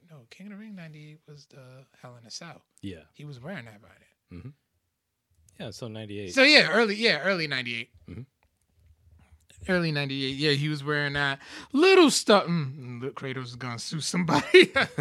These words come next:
Speaker 1: <laughs> There's a God of War comic, actually.
Speaker 2: Oh, the
Speaker 1: Yeah, it's like a
Speaker 2: Sure.
Speaker 1: four-part series.
Speaker 2: Okay. Is that by Titan Comics?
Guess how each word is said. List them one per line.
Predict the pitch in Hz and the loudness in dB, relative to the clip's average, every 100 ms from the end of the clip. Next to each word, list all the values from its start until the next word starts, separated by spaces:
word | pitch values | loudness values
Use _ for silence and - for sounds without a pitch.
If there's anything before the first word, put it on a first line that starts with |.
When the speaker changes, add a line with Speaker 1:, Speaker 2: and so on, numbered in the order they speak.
| 131 143 | -6 -10
Speaker 1:
<laughs> | - - - - - | -14 -18 -20 -20 -12
There's | - 330 | -6 -2
a | 285 | 0
God | 185 254 233 | 6 6 6
of | |
War | 180 220 | 2 0
comic, | 156 165 202 131 131 | -2 -4 -4 -4 -6
actually. | 120 - 120 120 _ _ _ _ _ _ _ - | -6 -8 -16 -20 _ _ _ _ _ _ _ -8
Speaker 2:
Oh, | 113 | -6
the | 101 - | -6 -8
Speaker 1:
Yeah, | 220 254 | 0 0
it's | 175 | 2
like | 220 | -2
a | 170 | -4
Speaker 2:
Sure. | 139 | -4
Speaker 1:
four-part | 196 208 190 208 175 | 0 0 0 -2 -2
series. | - 196 147 123 - _ _ - | 0 0 -2 -8 -14 _ _ -14
Speaker 2:
Okay. | - - 151 240 _ _ _ | -12 -12 -14 -16 _ _ _
Is | - | -14
that | 98 90 | -14 -8
by | 95 | -10
Titan | 90 - 107 113 110 | -10 -12 -12 -14 -18
Comics? | - 120 135 143 - | -16 -16 -16 -20 -20